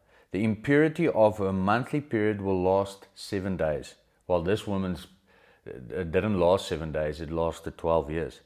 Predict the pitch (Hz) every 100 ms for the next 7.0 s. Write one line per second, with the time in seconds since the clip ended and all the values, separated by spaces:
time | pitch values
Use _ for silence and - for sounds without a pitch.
0 | _ _ _ _ - 95 - 135 170 156
1 | 135 120 104 - 135 - 131 98 90 90
2 | 90 82 87 - 117 127 120 - 107 104
3 | 95 92 - 98 80 95 87 78 80 92
4 | 113 113 104 107 - - - _ _ _
5 | _ _ _ 101 90 92 - - _ -
6 | - 110 - 120 123 113 107 101 95 -